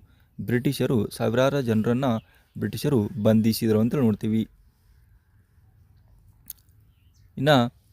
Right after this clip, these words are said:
ಗುರುಯಾ-, ಗುರುವಾಯೂರು ಸತ್ಯಾಗ್ರಹ. ಗಾಂಧೀಜಿಯವರ ಆಶಯವಾದ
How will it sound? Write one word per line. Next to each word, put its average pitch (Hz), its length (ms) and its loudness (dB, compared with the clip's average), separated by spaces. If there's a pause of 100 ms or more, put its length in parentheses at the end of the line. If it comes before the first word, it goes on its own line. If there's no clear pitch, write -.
(1040)
ಗುರುಯಾ-, 165 840 2
ಗುರುವಾಯೂರು 156 800 2
ಸತ್ಯಾಗ್ರಹ. 113 640 -2 (680)
ಗಾಂಧೀಜಿಯವರ 180 600 2
ಆಶಯವಾದ 131 1120 0